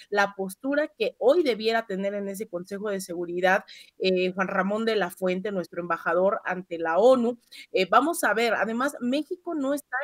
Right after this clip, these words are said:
en un papel nada más porque sí, está encabezando el Consejo de Seguridad, y yo lamento mucho que solamente se hable, eh,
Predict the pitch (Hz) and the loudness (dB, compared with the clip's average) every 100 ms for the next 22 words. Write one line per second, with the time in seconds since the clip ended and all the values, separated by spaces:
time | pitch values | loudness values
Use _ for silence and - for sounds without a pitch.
0 | - 226 247 277 269 262 262 262 240 247 | -6 -4 -4 -4 -4 -2 -2 0 -2 -2
1 | 220 226 - 240 180 - - - 311 349 | -2 -6 -8 -12 -12 -12 -10 -10 -8 -6
2 | 302 208 269 285 294 - 208 240 247 277 | -4 -2 -2 -2 -4 -6 -6 -4 -2 -4
3 | 202 175 185 185 190 226 - - - 254 | -4 -4 -4 2 2 2 -4 -20 -6 -2
4 | 233 339 415 392 294 294 285 254 233 247 | 0 2 2 2 2 0 0 -2 -2 -2
5 | 269 269 - - - 277 370 381 370 311 | -8 -12 -16 -10 -2 0 2 2 2 2
6 | 339 349 339 247 240 269 294 339 - 208 | -2 -4 -4 0 0 0 -4 -6 -2 0
7 | 208 | 0